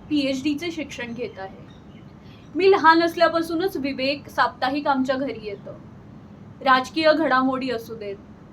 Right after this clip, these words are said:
आर्थिक घडामोडी असू देत, संस्कृती असू दे, इतिहास असू दे,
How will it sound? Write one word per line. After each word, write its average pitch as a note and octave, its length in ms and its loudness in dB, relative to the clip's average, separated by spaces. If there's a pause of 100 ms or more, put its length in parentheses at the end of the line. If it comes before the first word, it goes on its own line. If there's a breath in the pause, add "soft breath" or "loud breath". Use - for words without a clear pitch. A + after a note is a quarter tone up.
(160)
आर्थिक C4 420 0
घडामोडी D4+ 540 2
असू C4 240 -2
देत, G#3 340 -14
संस्कृती C#4 680 -6
असू A#3 280 -6
दे, G#3+ 100 -6
इतिहास B3+ 640 -4
असू B3+ 240 -8
दे, G#3 180 -12